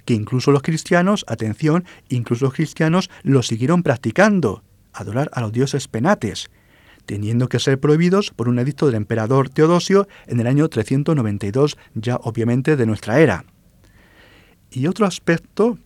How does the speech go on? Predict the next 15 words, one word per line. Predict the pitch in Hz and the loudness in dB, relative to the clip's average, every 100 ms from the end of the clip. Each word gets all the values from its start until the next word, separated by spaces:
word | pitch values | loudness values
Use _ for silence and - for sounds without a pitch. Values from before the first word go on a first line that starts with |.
| - | -8
que | 110 | -6
se | 113 | -6
suele | - 127 | -4 -2
citar | 120 117 139 156 | -2 -2 0 -2
para | 127 101 | -2 -4
hablar | 98 123 | -2 -4
de | 120 | -2
la | 113 | -6
expansión | - 117 110 - 131 | -6 -6 -4 -2 -2
del | 117 | -2
cristianismo, | 117 131 139 143 170 190 _ _ | -4 -2 0 2 0 -2 _ _
pues | - 104 | -8 -4
son | - 208 | 0 0
los | 135 | 2
mártires. | 151 208 - 107 95 - | 2 0 0 -4 -4 -12